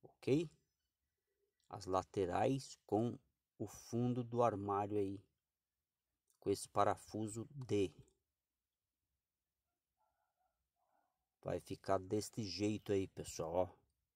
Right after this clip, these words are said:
Ok? Essa é a parte que fica abaixo do seu paneleiro.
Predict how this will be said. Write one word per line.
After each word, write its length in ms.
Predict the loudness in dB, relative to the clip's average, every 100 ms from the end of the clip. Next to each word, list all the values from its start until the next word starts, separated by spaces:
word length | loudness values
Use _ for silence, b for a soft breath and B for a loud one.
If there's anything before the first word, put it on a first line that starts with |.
| _ _ _ _ _ _ _ _ _ _ _ _ _ _ _ _ _ _ _ _ _ -20
Ok? 420 | _ 2 2 2 _ _ _ _ _ _ _ _ _ _ _ _ _ _ _ _ _ _ _ _ _ _ _ _ _ _ _ _ _ _ _ _ _ _ _ _ _ _ _ _ _ _ _ _ -10
Essa 320 | -8 -2 6
é 20 |
a 60 | 6
parte 420 | _ 6 6 6
que 100 | -16
fica 380 | -10 -8 -2 -2 _
abaixo 680 | 0 0 6 8 8 4 -8
do 140 | -8
seu 260 | -8 0 0
paneleiro. 680 | 0 -2 0 -2 -4 -6